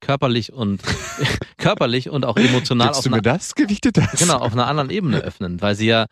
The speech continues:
Speaker 1: von ihm die emotionale Bedürftigkeit, die sie ja anscheinend hat, äh,
Speaker 2: Mhm.
Speaker 1: befriedigt bekommt, ohne selbst was zu investieren. Also so sehe ich's zumindest.
Speaker 2: Ganz, ganz heikles Pflaster auf jeden Fall.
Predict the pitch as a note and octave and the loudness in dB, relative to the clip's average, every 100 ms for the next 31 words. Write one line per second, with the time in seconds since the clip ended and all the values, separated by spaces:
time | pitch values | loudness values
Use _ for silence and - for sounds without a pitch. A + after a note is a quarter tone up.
0 | _ _ - A#2 D3 D#3 D#3+ - _ _ | _ _ -4 -2 0 0 0 -4 _ _
1 | A#2 C3 C3 A#2+ - A#2 G#2 G2+ C#3 - | -2 0 0 0 0 -2 0 0 -2 -4
2 | - D3+ C#3 A#2 A2 G2+ F#2+ F#2+ - G2 | -6 -2 -2 -2 0 0 0 -4 -4 -4
3 | F#2 A#2 - - G#2+ F#2+ F#2+ F#2 G#2 - | -4 -6 -10 -8 -4 0 0 -2 -6 -6
4 | C3 D#3+ - - E3+ G3+ _ _ _ _ | -6 -6 -6 -2 -2 -2 _ _ _ _
5 | _ - F3+ F#3+ E3+ E3 _ _ - G#2 | _ 4 6 6 2 0 _ _ -8 0
6 | C3+ - C3+ A2 - A#2+ G#2+ - - G2 | 0 0 -6 -6 -4 -4 -4 -6 -6 -6
7 | E2+ F2+ - F#2+ G2 F#2+ - _ _ _ | -6 -12 -8 -4 -2 -4 -8 _ _ _
8 | _ _ F#2 F2+ F2 F#2+ - F2+ E2+ F2 | _ _ -8 -6 -4 -6 -8 -8 -6 -8
9 | - _ - A2+ C3+ D#3+ - C#3 - - | -14 _ -10 -2 0 0 -2 -2 -4 -12
10 | - B2 B2 B2 - G#2 F#2+ - F2 F2+ | -4 -2 -2 -4 -4 -4 -4 -2 -4 -2
11 | F#2+ F2 F2+ F#2+ | -2 -4 -4 -4